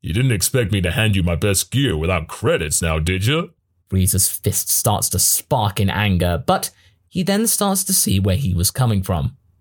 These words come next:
Speaker 2: After all, it's like what Kit said in the past. You get nothing in this empire for free. I mean, he would have done the same thing if the roles were reversed.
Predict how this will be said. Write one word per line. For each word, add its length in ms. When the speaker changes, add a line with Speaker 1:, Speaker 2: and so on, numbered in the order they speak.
Speaker 2:
After 340
all, 280
it's 200
like 240
what 160
Kit 200
said 220
in 100
the 60
past. 480
You 180
get 240
nothing 540
in 100
this 200
empire 400
for 140
free. 500
I 40
mean, 320
he 180
would 160
have 120
done 180
the 60
same 280
thing 180
if 120
the 100
roles 300
were 100
reversed. 680